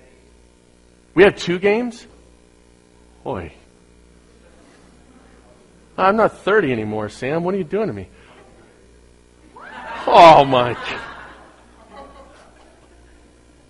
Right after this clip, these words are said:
So much for the point on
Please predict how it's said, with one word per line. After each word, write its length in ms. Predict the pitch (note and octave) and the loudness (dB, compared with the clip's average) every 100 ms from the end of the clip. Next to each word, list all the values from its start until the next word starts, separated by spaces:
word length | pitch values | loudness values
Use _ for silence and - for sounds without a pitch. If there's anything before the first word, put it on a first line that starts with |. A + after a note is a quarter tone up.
| _ - - - - - - - - - - - _ _ _ _ - - - - - | _ -20 -20 -20 -20 -20 -20 -20 -20 -20 -20 -20 _ _ _ _ -10 -10 -10 -20 -20
So 260 | - A#3 | 2 4
much 200 | B3+ C4+ | 8 6
for 140 | - A#3+ | 6 2
the 80 | G3+ | 2
point 380 | - A3+ A#3+ | 4 4 4
on 260 | - F#3 F#3 | 2 2 2